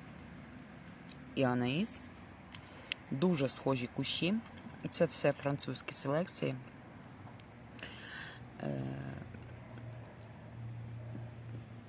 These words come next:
так само більшенька ось така йде, і потім йдуть дрібніші. Вони дуже схожі і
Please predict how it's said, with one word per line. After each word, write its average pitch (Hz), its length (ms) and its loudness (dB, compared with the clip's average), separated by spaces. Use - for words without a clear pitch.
так 160 160 4
само 147 380 6
більшенька 143 540 4
ось 127 160 4
така 185 320 4
йде, 196 260 10
і 151 60 2
потім 175 280 8
йдуть 123 300 6
дрібніші. 110 500 4
Вони 147 240 6
дуже 143 240 4
схожі 123 360 8
і 123 60 4